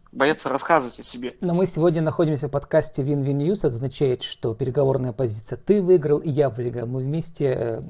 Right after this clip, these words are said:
Speaker 2: получаем свои, а, как плюсы от того, что мы участвуем в каком-то совместном проекте. Вот у вас опыт создания, получается, двух циклов, да,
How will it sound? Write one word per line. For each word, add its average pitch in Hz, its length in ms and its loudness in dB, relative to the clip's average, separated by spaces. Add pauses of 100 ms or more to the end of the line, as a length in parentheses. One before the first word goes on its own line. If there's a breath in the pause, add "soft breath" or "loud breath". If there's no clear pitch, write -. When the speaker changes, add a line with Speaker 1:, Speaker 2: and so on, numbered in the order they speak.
Speaker 2:
получаем 123 440 -4
свои, 127 460 -4 (680 soft breath)
а, 127 440 -6
как - 160 -18
плюсы 180 340 2
от 139 140 0
того, 143 260 0
что - 220 -8
мы 143 120 -2
участвуем 143 460 -4
в - 20 -12
каком-то - 360 -8
совместном 127 520 -6
проекте. - 480 -6
Вот 151 220 -2
у 185 60 -2
вас 202 200 0
опыт 165 400 2
создания, 147 680 0 (180)
получается, 151 400 -2
двух 165 300 0
циклов, 127 480 -2
да, 151 400 2